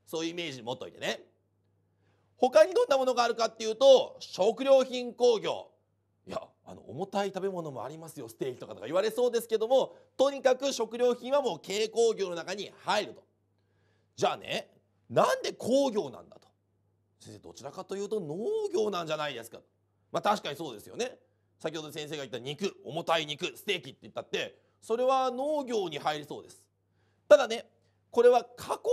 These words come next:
するってことがあるわけですよ。例えば、まあ、こちらですね、レトルト食品ということで、まあ、パックに入ってこうレンジでチンみたいなのありますよね。「あー、はいはい、うちのね、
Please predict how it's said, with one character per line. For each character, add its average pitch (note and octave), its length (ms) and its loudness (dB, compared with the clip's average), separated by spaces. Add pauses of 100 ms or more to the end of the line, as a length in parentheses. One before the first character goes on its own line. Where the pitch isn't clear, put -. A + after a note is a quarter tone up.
す A#4 80 -12
る B4+ 140 -2
っ B4+ 40 -20
て - 80 -6
こ G3+ 100 -6
と D#3+ 80 -6
が A#2+ 380 -2
あ G3+ 160 2
る F3 60 -4
わ C3 80 -4
け A2 80 -14
で - 80 -16
す - 80 -18
よ。 - 80 -20 (1040)
例 C4 120 6
え A#3 40 0
ば、 A#3 420 4
ま G#3 100 2
あ、 F#3 60 -4
こ E3 140 -4
ち D3+ 100 -8
ら G3+ 80 2
で A3 100 2
す D3+ 80 -10
ね、 C#3 240 -6
レ B2+ 180 -6
ト B3 200 2
ル C4+ 100 -2
ト C4 160 4
食 B3+ 260 2
品 C3+ 300 -12
と A2+ 140 -10
い A2+ 120 -12
う A#2 80 -12
こ A2 120 -12
と G#2 100 -14
で、 C#3+ 400 -6
ま D3 100 -6
あ、 D3+ 40 -6
パ - 180 0
ッ C4 80 4
ク A3+ 260 -10
に C#3+ 100 -8
入 D#3 180 -4
っ D3 40 -18
て D3+ 100 -12
こ B2 80 -10
う - 20 -6
レ F#3+ 200 -4
ン G#3 80 -10
ジ D3 80 -14
で A2+ 120 -10
チ G#3+ 200 -6
ン G3 80 -8
み D3 60 -12
た B2 100 -8
い - 20 -12
な A2 80 -12
の G2 60 -12
あ A2+ 60 -8
り C#3+ 60 -10
ま D3 120 -10
す B2 80 -16
よ F#2 80 -16
ね。 G3+ 280 -6 (340)
「あ E3 320 -4
ー、 D3+ 40 -10
は D#3 60 -2
い C#3+ 40 -2
は C#3+ 140 -8
い、 C3+ 120 -12
う B2+ 60 -14
ち C3 120 -16
の C#3+ 100 -12
ね、 F#3 180 -10